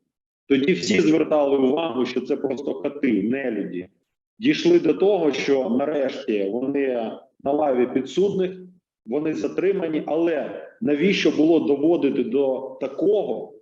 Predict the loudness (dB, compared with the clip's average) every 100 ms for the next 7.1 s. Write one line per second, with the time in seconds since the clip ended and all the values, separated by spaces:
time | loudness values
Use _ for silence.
0 | _ _ _ _ _ 0 2 4 4 2
1 | 2 0 -4 -2 0 0 -2 -6 -4 -2
2 | -2 -6 -4 -2 -2 -4 -2 -2 0 -2
3 | 0 -2 -4 -8 -6 -4 -2 -2 -4 -4
4 | -2 0 0 -2 -4 _ _ _ -8 -4
5 | -2 -2 0 -2 -2 -4 0 0 -4 -10
6 | -6 -2 0 0 0 -4 -6 -8 -4 -4